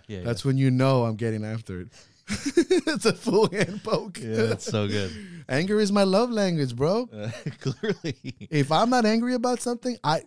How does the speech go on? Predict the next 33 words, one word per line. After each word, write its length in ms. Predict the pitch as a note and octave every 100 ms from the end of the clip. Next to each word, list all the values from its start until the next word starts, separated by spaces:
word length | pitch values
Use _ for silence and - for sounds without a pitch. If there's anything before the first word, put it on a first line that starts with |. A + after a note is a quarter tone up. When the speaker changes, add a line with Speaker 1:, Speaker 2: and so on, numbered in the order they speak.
| C#3
Speaker 2:
the, 280 | B2 E3 - _ _ _ _ _ _ _ _ _ -
if 160 | D#3
I'm 200 | G3 A#3
indifferent, 540 | A#3 C#3 E3+ - B3 C4 _ _ _ _ _ _ _
you 420 | C3+ D3+ F3+ F3+
should 240 | E3+ D3 C3
be 140 | A#2+
nervous. 480 | A2+ A2 E2+ - - G2+ G2+
Speaker 1:
<laughs> 200 | - -
Speaker 2:
If 140 | C3
I'm 180 | G#3 A#3
angry, 400 | G#3+ B3 C#4+ D4 - -
at 120 | D3+
least 180 | F#3+ -
you 40 |
can 80 | F#3
be 80 | E3+
like, 200 | D3 A2
"Man, 1000 | - _ _ _ _ _ _ _ _ -
he 100 | _ -
must 200 | - -
really 180 | G#2 E2+
like 260 | E2 F#2+
that 180 | D#2+ A#1+
sandwich 460 | - F#2 F#2 D2+ -
that 80 |
he's 140 | D2+ -
so 220 | - A2
<laughs> 140 | G2+ E2+
mad 200 | G2 C3+
at 140 | D#2+ C#2
that 140 | C#2
sandwich." 560 | - D3+ A3+ - -